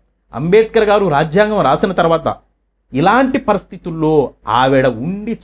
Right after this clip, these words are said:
చనిపోయిందని ఎంతమందికి తెలుసు? దాదాపుగా తొంభై నాలుగు సంవత్సరాలు వయసు వచ్చేదాకా ఆవిడ ఉండి చనిపోయారు.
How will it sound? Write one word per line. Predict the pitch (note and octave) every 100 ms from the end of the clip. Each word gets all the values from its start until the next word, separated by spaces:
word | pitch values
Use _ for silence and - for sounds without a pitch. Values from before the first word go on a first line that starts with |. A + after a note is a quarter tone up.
| C#3
చనిపోయిందని | E3 F#3+ F#3 F3 D#3+
ఎంతమందికి | A2 C3+ E3+ F3 E3+
తెలుసు? | D#3 - E3+ _ _ _ _ _ _ _ -
దాదాపుగా | G2+ A2+ D3+ F#3+ G3+
తొంభై | - C3 C#3 C3+ C3
నాలుగు | B2+ A#2+ A2+
సంవత్సరాలు | A2+ A2 C3 - G3 G3
వయసు | C3+ B2 C3
వచ్చేదాకా | C#3+ C#3 B2+ B2 A2+
ఆవిడ | G#2
ఉండి | G#2 C3+ E3+
చనిపోయారు. | - F#2+ _ G#2 G#2